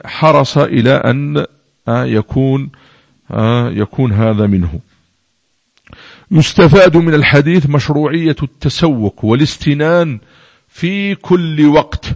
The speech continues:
فإن النبي صلى الله عليه وسلم أقر عبد الرحمن بن أبي بكر، آه، رضي الله عنهما عليه، وهو رضي الله عنه لم يكن مقيدا بموضع معين.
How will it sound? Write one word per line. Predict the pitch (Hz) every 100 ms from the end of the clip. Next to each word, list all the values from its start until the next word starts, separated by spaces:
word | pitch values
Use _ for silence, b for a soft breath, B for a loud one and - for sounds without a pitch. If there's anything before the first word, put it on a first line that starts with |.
| b b b
فإن | - - 151 135
النبي | 127 123 131
صلى | 135
الله | 120
عليه | 131
وسلم | 117 -
أقر | 131 185 185 147
عبد | 120 123 113
الرحمن | 120 107 127 123
بن | 104
أبي | 107 110 107
بكر، | 104 107 117 - _ b b b b b b -
آه، | 117 135
رضي | 135 113 117
الله | 113 113 101 104
عنهما | 110 101 104 107
عليه، | 101 113 143 127 143 - b b b
وهو | - 160 139 131 117 135 -
رضي | 123 117 117
الله | 113 110 104
عنه | - 196 233
لم | 254
يكن | 190 165 175
مقيدا | 156 147 - 170 156 156
بموضع | 151 135 147 131 123 123
معين. | 117 95 107 92